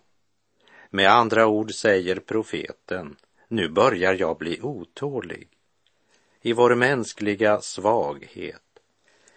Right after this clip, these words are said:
glömmer vi lätt att Guds tankar är högre än våra tankar och Guds vägar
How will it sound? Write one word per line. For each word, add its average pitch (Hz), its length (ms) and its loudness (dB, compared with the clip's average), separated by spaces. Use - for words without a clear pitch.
glömmer 104 520 4
vi 107 240 -2
lätt 98 420 0
att 80 200 -4
Guds - 380 -4
tankar 101 840 -4
är 90 280 -6
högre 85 640 -4
än 87 240 -8
våra 80 340 -4
tankar 101 680 -14
och 101 340 -2
Guds 92 380 -2
vägar 92 760 0